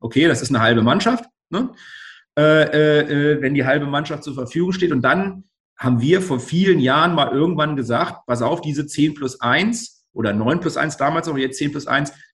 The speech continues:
die musst du als Club hinschicken, sonst hast du verloren. Vielleicht erinnern sich einige davon, da gab's dann früher, dann kam der Amtsarzt und hat dann, na, dann waren zwei Leistungsträger gesperrt, zwei waren verletzt und dann haben die anderen zehn alle Grippe gehabt und dann wurde versucht, das Spiel zu verlegen.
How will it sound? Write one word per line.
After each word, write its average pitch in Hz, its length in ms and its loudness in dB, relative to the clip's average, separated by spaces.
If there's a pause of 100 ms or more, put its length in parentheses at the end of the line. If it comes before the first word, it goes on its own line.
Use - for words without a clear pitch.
(380)
die 165 140 4
musst 156 320 2
du 156 140 -2
als 120 220 -2
Club - 400 -4 (880)
hinschicken, 233 840 0 (600)
sonst 131 300 -2
hast 131 180 0
du 135 60 0
verloren. 110 560 -2 (300)
Vielleicht 110 200 -2
erinnern 131 360 2
sich 127 160 -2
einige 135 320 2
davon, 127 280 0
da 123 100 0
gab's 123 260 -2
dann 120 160 -4
früher, 135 220 -4
dann 120 100 -2
kam 131 200 -4
der 120 140 0
Amtsarzt 165 640 -2
und 127 100 -4
hat 127 120 -6
dann, 139 100 -2
na, 139 180 0
dann 123 160 -2
waren 127 160 -2
zwei 131 240 -2
Leistungsträger 135 720 -4
gesperrt, 147 480 0
zwei 139 260 -2
waren 135 200 -2
verletzt 156 420 -4
und 147 80 -8
dann 139 120 -6
haben 131 140 -4
die 135 80 -4
anderen 139 240 -2
zehn 143 220 -8
alle 127 180 -2
Grippe 170 300 -2
gehabt 165 260 0
und 135 80 -6
dann 135 140 -4
wurde 127 180 -6
versucht, 127 260 -8
das 117 80 -4
Spiel 110 240 -4
zu 107 120 -12
verlegen. 85 360 -10